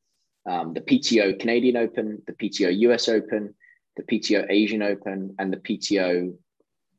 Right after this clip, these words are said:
uh, European Open. Um, and then we will have the Collins Cup. So there will be our five majors.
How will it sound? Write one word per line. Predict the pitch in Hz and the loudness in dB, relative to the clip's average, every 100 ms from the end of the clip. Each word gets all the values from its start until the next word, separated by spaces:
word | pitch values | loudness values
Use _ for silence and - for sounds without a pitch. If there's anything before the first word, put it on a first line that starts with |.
| _ _ _ _ _ - | _ _ _ _ _ -10
uh, | 104 87 87 | -4 -2 0
European | 98 98 - 135 90 | 2 2 4 4 4
Open. | 76 82 - - _ _ _ 87 | -2 -6 -8 -10 _ _ _ -6
Um, | 92 90 87 87 - - _ 107 | -2 -2 -4 -8 -16 -20 _ -2
and | 101 | 2
then | 101 | 4
we | 104 | 4
will | 95 | 4
have | 101 98 | 2 0
the | |
Collins | 95 95 87 - | -2 -2 -2 -4
Cup. | - - _ _ _ - | -10 -10 _ _ _ -8
So | - | 0
there | 117 | 4
will | 127 | 4
be | 120 | 4
our | 98 | 2
five | 92 - 101 87 | 2 0 0 0
majors. | 90 85 85 95 104 | -4 -6 -6 -8 -8